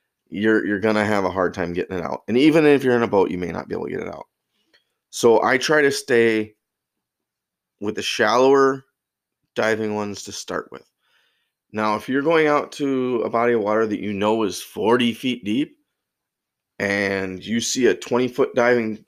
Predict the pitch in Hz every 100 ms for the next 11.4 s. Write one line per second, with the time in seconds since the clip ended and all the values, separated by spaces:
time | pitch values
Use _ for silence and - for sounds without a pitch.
0 | - 120 120 120 127 123 - 143 117 123
1 | 135 131 135 147 - _ _ _ _ _
2 | _ - 110 107 - - 92 - _ _
3 | _ _ _ - 98 113 135 165 185 180
4 | 180 185 214 196 131 - 127 185 - -
5 | - 190 208 196 196 190 - _ _ _
6 | - 123 139 160 160 139 135 - 139 131
7 | 120 123 117 120 98 98 90 101 92 -
8 | 90 85 82 - _ _ _ _ _ _
9 | _ _ _ - 156 160 160 165 156 147
10 | 135 - 131 160 156 110 123 110 107 104
11 | 104 101 90 -